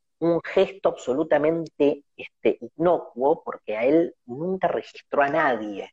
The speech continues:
¿no? Él lo que hacía era escupir lo que había preparado, que era su investigación sobre su tema, que fue su monotema durante los cuarenta años que dio clase.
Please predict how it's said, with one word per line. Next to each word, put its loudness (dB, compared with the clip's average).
¿no? 0
Él 2
lo 2
que 2
hacía 0
era 2
escupir 0
lo 0
que 0
había 4
preparado, 2
que 4
era 6
su -10
investigación -4
sobre 4
su -4
tema, 2
que -8
fue -2
su -4
monotema 2
durante -2
los -14
cuarenta 0
años -2
que -2
dio -2
clase. -12